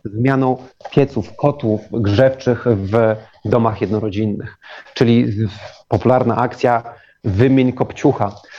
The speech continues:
Czyli jeden z kroków. To jest zmiana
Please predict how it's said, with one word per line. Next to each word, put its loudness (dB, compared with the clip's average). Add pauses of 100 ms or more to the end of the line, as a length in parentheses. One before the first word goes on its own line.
(380)
Czyli 2
jeden 4
z -6
kroków. -2 (240)
To 2
jest 0 (120)
zmiana 2